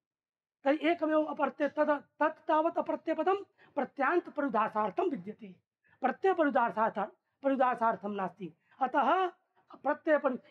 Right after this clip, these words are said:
अ-, अस्माकं यल्लक्षणमस्ति, अस्मा-, अस्माभिः प्र-, नवीनैः यल्लक्षणं स्वीक्रियते, तत् लक्षण-, तल्लक्षणस्वीकारे प्रत्ययपरिदासो कर्तव्यो न भवति इत्यपि अस्माकं पक्षे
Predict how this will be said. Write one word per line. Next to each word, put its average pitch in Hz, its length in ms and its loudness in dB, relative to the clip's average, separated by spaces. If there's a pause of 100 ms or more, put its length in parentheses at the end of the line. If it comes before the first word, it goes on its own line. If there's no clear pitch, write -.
(120)
अ-, 254 140 0
अस्माकं 269 640 -2 (320)
यल्लक्षणमस्ति, 277 800 0
अस्मा-, 262 340 -2 (420)
अस्माभिः 262 640 2 (460)
प्र-, 285 120 0
नवीनैः 269 840 4 (260)
यल्लक्षणं 294 580 0
स्वीक्रियते, 254 800 -2 (580)
तत् 320 240 0 (440)
लक्षण-, 254 460 -4 (280)
तल्लक्षणस्वीकारे 277 1120 2 (420)
प्रत्ययपरिदासो 285 880 0
कर्तव्यो 269 520 -4
न 196 60 -2
भवति 311 560 4 (240)
इत्यपि 359 400 0
अस्माकं 269 440 -2
पक्षे 294 400 -2